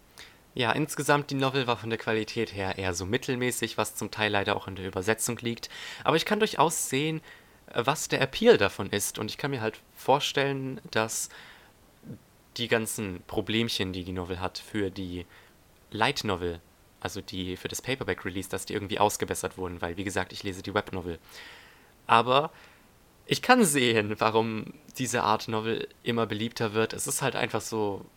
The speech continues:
was Entspanntes für zwischendurch. Man kann halt wirklich, einfach wenn man nur ein paar Minuten Zeit hat, kann man ein Kapitel lesen oder zwei. Und das war's, weil die Kapitel sind auch nicht sehr lang.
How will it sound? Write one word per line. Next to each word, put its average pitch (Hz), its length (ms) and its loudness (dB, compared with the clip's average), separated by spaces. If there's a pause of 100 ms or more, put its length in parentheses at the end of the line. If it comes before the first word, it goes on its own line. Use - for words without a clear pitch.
was - 440 -4 (680)
Entspanntes 110 640 2
für - 140 -2
zwischendurch. 107 720 0
Man 101 120 -2
kann 101 220 -6
halt 98 160 -2
wirklich, 110 580 -2
einfach 104 300 -2
wenn 107 80 -2
man 101 200 0 (220)
nur 110 240 0
ein 101 60 -6
paar 113 160 -2
Minuten 107 300 -2
Zeit - 280 -2
hat, 117 220 -2
kann 101 120 -6
man 98 120 -6
ein 101 160 0
Kapitel 120 340 -2
lesen 127 400 -2 (460)
oder 123 180 2
zwei. 127 400 0 (480)
Und 107 140 -2
das 101 140 -2
war's, 104 240 6
weil 101 80 4
die 101 100 -4
Kapitel 104 340 -2
sind 98 180 -4
auch 92 120 -2
nicht 95 200 -6
sehr 87 140 -2
lang. 90 300 -2